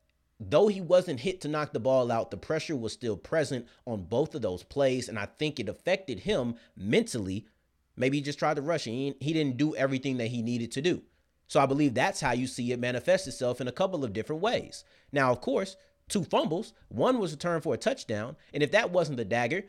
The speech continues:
this is when my boy John Walton, who always chimes in. John, you have no excuse to not watch this episode three, four times. If I let you skip out, he always tweets me. He's like,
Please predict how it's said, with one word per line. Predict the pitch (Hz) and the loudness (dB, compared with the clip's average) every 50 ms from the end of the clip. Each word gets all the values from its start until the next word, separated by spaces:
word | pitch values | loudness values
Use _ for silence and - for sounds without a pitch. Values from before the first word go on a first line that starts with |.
| _ _ - | _ _ -6
this | - 135 131 | -6 -4 -4
is | 151 | -4
when | 143 131 131 131 | -4 -2 -2 -2
my | 123 | -2
boy | 117 127 131 127 | 0 0 0 0
John | 113 113 135 131 127 117 | 0 0 0 0 2 4
Walton, | 131 143 139 131 - 107 107 | 6 6 6 4 2 -2 -6
who | 107 | -2
always | - 110 131 131 135 135 131 - | 0 2 2 4 2 2 0 0
chimes | - 147 139 139 127 117 107 | 0 0 0 0 0 0 0
in. | 139 143 139 135 - - - - | 0 0 0 -2 -4 -12 -16 -6
John, | 104 127 135 147 156 156 | 0 2 4 4 4 4
you | 151 143 147 | 4 4 4
have | 139 120 | 4 4
no | 127 143 156 160 | 4 4 4 4
excuse | 151 - - - 165 165 - | 2 -2 -4 -6 -8 -8 -6
to | - 135 | -4 0
not | 139 151 156 135 | 2 2 2 2
watch | 135 151 156 156 147 | 4 2 2 2 0
this | - 151 - | -4 -6 -2
episode | - 151 139 143 - 156 143 143 139 - | -2 -2 -2 -2 0 2 0 0 0 -2
three, | 156 190 196 | -4 -4 -2
four | - - 185 196 190 | 0 2 2 2 4
times. | - 196 202 175 123 98 80 80 - _ - - _ _ | 4 2 2 2 2 0 -4 -10 -14 _ -20 -20 _ _
If | - 101 | -4 0
I | 110 139 202 | 2 4 6
let | 202 226 214 214 | 6 4 4 2
you | 196 | 0
skip | - - - 294 277 - | -4 0 0 0 2 4
out, | 311 302 240 196 - 165 | 6 8 8 6 6 4
he | 165 175 | 2 4
always | 147 131 123 | 4 2 2
tweets | - - 120 107 92 | 0 -2 -6 -6 -6
me. | 101 98 104 | -8 -10 -10
He's | 110 123 - | -10 -10 -10
like, | 92 92 95 | -10 -12 -12